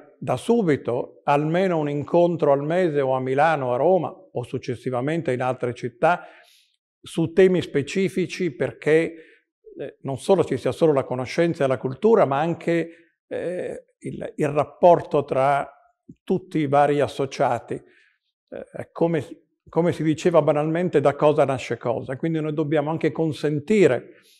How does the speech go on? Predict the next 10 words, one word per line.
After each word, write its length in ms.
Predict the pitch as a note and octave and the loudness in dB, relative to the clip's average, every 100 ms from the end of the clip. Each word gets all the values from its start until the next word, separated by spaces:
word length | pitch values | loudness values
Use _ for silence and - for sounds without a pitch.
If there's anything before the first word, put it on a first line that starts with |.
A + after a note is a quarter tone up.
| _ | _
e 140 | - C#3+ | 0 4
accelerare, 800 | D#3+ - D#3+ D3+ D#3+ E3 G#2+ - - _ _ _ | 4 4 4 6 6 4 2 -6 -18 _ _ _
cosa 320 | - D#3 B2 | 2 4 4
che 300 | A2+ - - - | -2 -8 -10 -14
fatto 300 | - C#3+ - | -2 0 0
normalmente 720 | C#3+ D3 C#3 C#3 C#3+ D#3 C#3 C3 | 0 0 0 -2 -2 -4 -2 -4
in 100 | - | -4
questi 320 | C3+ B2 C3 | -6 -4 -6
trenta 440 | C3 C3 B2+ C#3 | -4 -6 -4 0
anni, 280 | C#3+ C#3+ B2+ | 0 0 -6